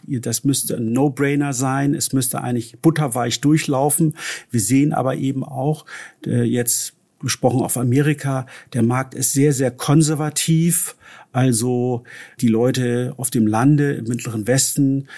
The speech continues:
sind halt eben sehr, sehr zurückhaltend, was neue Dinge anbelangt. Aber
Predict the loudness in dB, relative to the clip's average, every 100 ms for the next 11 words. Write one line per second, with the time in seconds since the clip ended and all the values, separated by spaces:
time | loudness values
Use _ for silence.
0 | -18 -6 -2 0 -2 -2 -2 2 2 2
1 | 0 -2 0 0 0 -2 -2 -2 -2 -2
2 | -2 0 2 0 0 2 2 2 0 2
3 | 0 0 0 -2 -10 -18 -18 -4 0 0
4 | 0 -2 -2